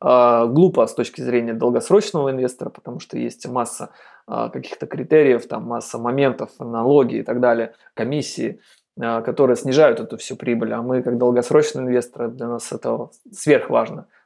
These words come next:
минимизировать все расходы и максимизировать прибыль. Вот. Чем больше движений в целом, тем, э,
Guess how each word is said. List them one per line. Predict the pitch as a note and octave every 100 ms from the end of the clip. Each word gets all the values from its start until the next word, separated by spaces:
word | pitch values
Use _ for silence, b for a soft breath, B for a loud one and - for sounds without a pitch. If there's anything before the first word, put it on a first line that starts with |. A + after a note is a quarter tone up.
| - A#2
минимизировать | A2+ B2+ C3 B2+ B2+ A#2+ -
все | A#2+
расходы | A#2+ - D#3+ C3+
и |
максимизировать | A#2 A2+ - A#2+ B2 A#2+ A#2 A2+
прибыль. | D3 A2+ - b b b b b _ _
Вот. | E3 A#2 A2+
Чем | -
больше | F#3 G3+ F3
движений | D#3 D3 G#3 G#3
в | -
целом, | - D3+ A#2+ A#2
тем, | A2+ C#3+ C#3+
э, | B2 A#2+ A#2+ A#2